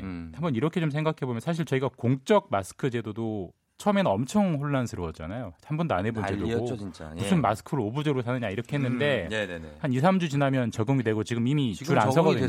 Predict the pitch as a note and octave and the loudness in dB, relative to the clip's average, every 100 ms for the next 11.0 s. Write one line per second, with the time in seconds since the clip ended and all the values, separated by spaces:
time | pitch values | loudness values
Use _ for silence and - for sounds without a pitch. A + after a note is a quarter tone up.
0 | F#2+ A2+ F2 G#2 F#2+ E2 D2+ G2+ G#2 A2 | 0 0 0 0 0 -2 -4 0 2 2
1 | E3+ G3 F#3+ D3 B2 B2+ - A#2 G2 A#2 | 4 4 2 0 0 -2 -2 -2 0 -2
2 | G#2+ - G3 F#3 F3+ F3 C#3+ F2+ - G2+ | -4 0 2 2 2 2 0 -6 -6 -4
3 | A2+ - G#2+ C3 D#3 D#3 D#3 D3+ C#3 G2+ | -4 -4 -4 -2 0 0 -2 -4 -4 -4
4 | G2+ G2+ A2+ G#2 F#2 F2 F2+ D#2+ - - | -4 -4 -4 -4 -6 -10 -10 -10 -14 -16
5 | - G#2 A2+ C#3 C3+ A#2+ A#2+ - F#2+ G2+ | -8 -4 -2 -2 -2 -2 -2 -4 -4 -2
6 | A#2+ G#2 D2+ G2 E2 D#2 _ - B2+ C#3+ | -2 -2 -4 -8 -10 -12 _ -2 0 0
7 | A#2 C#3 - G2+ - A#2+ B2+ F2+ G#2+ A2 | 0 -2 -2 -6 -2 0 0 0 -4 -4
8 | G#2 A2 C3 B2 B2+ - A2 F2+ B2 F#2 | -4 -4 -4 -6 -6 -6 -4 -4 -6 -8
9 | G#2+ G2 E2 D2+ - B2+ C#3+ B2 A2 G2+ | -8 -6 -6 -10 -16 -8 -6 -4 -4 -2
10 | C#3 C#3+ B2 G#2+ F#2 - F#2+ A2 A2 | -2 -2 -4 -4 -6 -6 -6 -4 -4